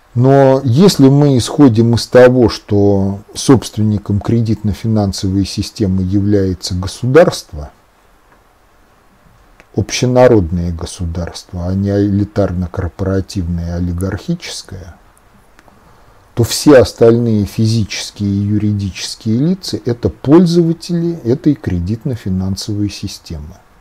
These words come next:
И если они пользователи кредитно-финансовой системы, то они должны играть по правилам, которые диктует государство.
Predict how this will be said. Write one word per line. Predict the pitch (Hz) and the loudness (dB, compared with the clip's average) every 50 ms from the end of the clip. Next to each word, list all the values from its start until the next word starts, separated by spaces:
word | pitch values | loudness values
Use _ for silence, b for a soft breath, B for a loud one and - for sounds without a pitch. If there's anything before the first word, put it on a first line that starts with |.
| _ _ _ _ _ _ _ _ _ _ b b b b b b b b b b b b b b b b - | _ _ _ _ _ _ _ _ _ _ b b b b b b b b b b b b b b b b -6
И | 104 | -4
если | 104 110 123 120 - - - 107 | 0 2 2 2 2 0 0 0
они | 107 107 110 110 107 101 92 | 2 2 2 2 0 0 -2
пользователи | - - - 113 113 104 92 80 90 90 85 87 - - 92 90 87 87 | -4 -4 0 2 2 2 2 0 -4 -4 -4 -6 -8 -6 -6 -4 -4 -4
кредитно-финансовой | - - 98 98 101 95 95 92 - 98 92 85 - - 104 98 98 95 90 85 - - 92 87 87 90 | -6 -4 -4 -4 -2 -2 -4 -6 -4 -4 -6 -6 -6 -6 -4 -4 -2 -4 -4 -6 -8 -8 -8 -6 -6 -6
системы, | 85 - - 95 - - - - 185 202 185 135 92 | -6 -6 -6 -8 -8 -8 -2 0 2 2 2 2 0
то | - - 101 101 101 | 0 0 2 4 4
они | 101 107 104 95 | 4 2 2 0
должны | 87 87 98 98 98 92 85 98 101 95 90 90 | 0 0 0 0 0 -2 -2 -2 -4 -2 -2 -2
играть | 90 87 87 92 92 87 - - | -4 -4 -4 -6 -6 -6 -8 -10
по | _ 98 90 | _ -10 -10
правилам, | - - - 156 190 185 190 185 180 165 135 | -4 0 2 2 2 2 0 0 -2 -2 -4
которые | - - 85 80 - - 135 151 147 127 110 | -4 -6 -6 -6 -4 -2 0 0 2 0 0
диктует | 98 85 87 - - _ - 107 107 107 104 104 104 | -2 -4 -8 -12 -16 _ -2 0 0 0 0 -2 -4
государство. | 98 95 - - 101 87 80 78 73 - - - - _ - | -4 -8 -8 -6 -6 -6 -6 -6 -10 -14 -16 -16 -18 _ -20